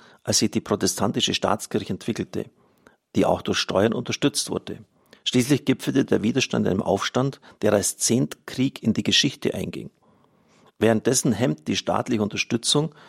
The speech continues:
die es noch in einigen europäischen Ländern gibt, die Spendenfreudigkeit in der Gemeinde. In Amerika fristete der Zehnte neben den ganzen Benefizveranstaltungen Schattendasein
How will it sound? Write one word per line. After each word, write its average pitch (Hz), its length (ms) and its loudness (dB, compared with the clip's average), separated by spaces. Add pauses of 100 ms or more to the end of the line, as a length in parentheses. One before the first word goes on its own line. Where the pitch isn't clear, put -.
(180)
die 107 60 4
es 104 120 4
noch 104 140 0
in 107 80 0
einigen 110 300 -2
europäischen - 500 0
Ländern 104 360 -2
gibt, - 240 -8 (160)
die - 80 -4
Spendenfreudigkeit - 1200 -2 (100)
in 95 180 -4
der - 120 -2
Gemeinde. 82 540 -4 (2250)
In 110 100 4
Amerika 117 500 4
fristete 117 500 0
der - 200 -2
Zehnte 123 560 2 (100)
neben 107 280 4
den 98 180 0
ganzen 104 380 0
Benefizveranstaltungen 101 1160 0
Schattendasein 104 840 0